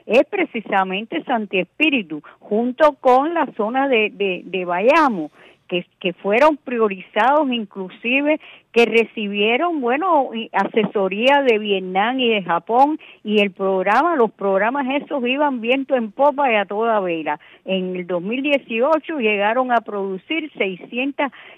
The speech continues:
eh, cuar-, cuatro, seis-, seiscientas mil cuatrocientas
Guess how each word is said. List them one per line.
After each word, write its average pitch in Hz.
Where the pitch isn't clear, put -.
eh, 208
cuar-, 196
cuatro, 202
seis-, 190
seiscientas 190
mil 294
cuatrocientas 233